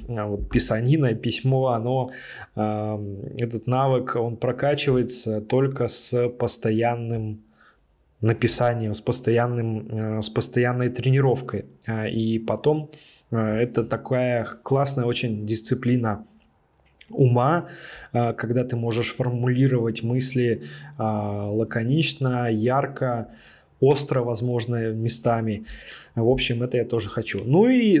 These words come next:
конечно же, продолжаю свою борьбу, э, с, с чтением. А я напомню, что в этом году у меня тоже благодаря Юле появилась новая электронная книга, которая позволяет читать без освещения, э, Kindle,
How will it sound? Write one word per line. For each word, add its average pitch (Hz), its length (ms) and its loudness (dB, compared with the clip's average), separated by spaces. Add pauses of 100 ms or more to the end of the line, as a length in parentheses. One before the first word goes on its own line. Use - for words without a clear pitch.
(160)
конечно 135 500 0
же, 131 540 0
продолжаю 131 680 2
свою 123 560 -2
борьбу, 120 840 0
э, 113 220 -4
с, - 420 0
с 117 280 4
чтением. 175 920 0
А 123 120 2
я 123 180 2
напомню, 131 380 0
что 117 500 0
в 113 220 -2
этом 127 200 -2
году 120 280 0
у 113 60 -2
меня 113 420 -4
тоже 117 260 0
благодаря 110 420 -2
Юле 113 260 0
появилась 117 540 -2
новая 120 280 0
электронная 120 400 -2
книга, 165 420 2
которая 127 360 -6
позволяет 117 440 0
читать 120 320 0
без 123 400 -2
освещения, 131 920 0 (180)
э, 110 540 -6
Kindle, 120 520 0